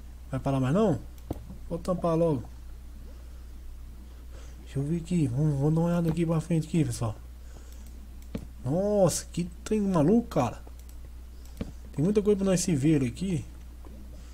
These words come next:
Ó, outro trem bobo aqui, ó. Isso.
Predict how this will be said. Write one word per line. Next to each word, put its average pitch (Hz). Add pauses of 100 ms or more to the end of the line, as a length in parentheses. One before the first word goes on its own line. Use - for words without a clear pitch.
(480)
Ó, 135 (380)
outro 139
trem 139
bobo 123
aqui, 123
ó. - (4000)
Isso. 180